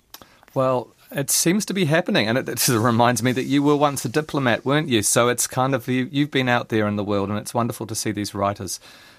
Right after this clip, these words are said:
kind of following that. End of August last year, Witi, you put out, Penguin published, um, Ngā Kupu Wero, which, uh, you edited. It's a collection of non-fiction writing by Māori writers. This is so popular that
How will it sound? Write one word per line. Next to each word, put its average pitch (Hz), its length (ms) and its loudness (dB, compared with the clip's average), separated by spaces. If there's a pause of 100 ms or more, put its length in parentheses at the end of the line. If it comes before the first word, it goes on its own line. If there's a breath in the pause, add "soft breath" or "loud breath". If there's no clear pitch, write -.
(100)
kind 113 180 0
of 98 80 -2
following 120 440 0
that. 104 180 0 (440 loud breath)
End 311 160 4
of 294 80 0
August 247 300 0
last 165 260 2
year, 170 100 4
Witi, 156 280 0
you 160 200 -2
put 185 220 -2
out, 147 240 0
Penguin 139 460 2
published, 113 500 -2
um, 110 540 -2 (240)
Ngā 123 320 0
Kupu 131 400 -2
Wero, 113 400 -2
which, - 300 -8
uh, 110 300 -2
you 131 220 0
edited. 123 420 0
It's - 120 -10
a 127 40 -8
collection - 400 -4
of 101 60 -4
non-fiction 107 680 -4
writing 95 280 -8
by 98 140 -10
Māori 95 340 -8
writers. 98 440 -12 (520 loud breath)
This 170 360 0
is 277 120 2
so 196 320 2
popular 131 580 -2
that 107 120 -2